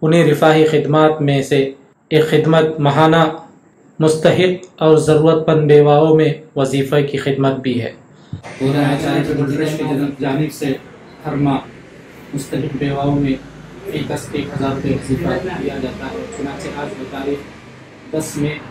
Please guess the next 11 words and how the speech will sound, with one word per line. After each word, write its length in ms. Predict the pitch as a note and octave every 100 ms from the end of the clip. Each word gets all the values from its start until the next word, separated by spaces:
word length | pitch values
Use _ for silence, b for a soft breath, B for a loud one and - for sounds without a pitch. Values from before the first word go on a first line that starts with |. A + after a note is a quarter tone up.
| - - - - - -
बरोज़ 320 | C#3 C#3+ C#3
इतवार 480 | C#3 C#3 C#3 C#3+ C#3+ - - - - - - - -
छः 240 | - D#3 D3
मुस्तहिक 480 | C#3+ - C#3+ D3+ C#3
बेवाओं 280 | C3+ C3+ C#3+
में 160 | C3+ B2+ -
एक 180 | C#3+ C#3 C#3+ - C#3+
एक 160 | C#3+
हज़ार 240 | C3+ C3 C3
रुपये 220 | B2+
के 100 | C3+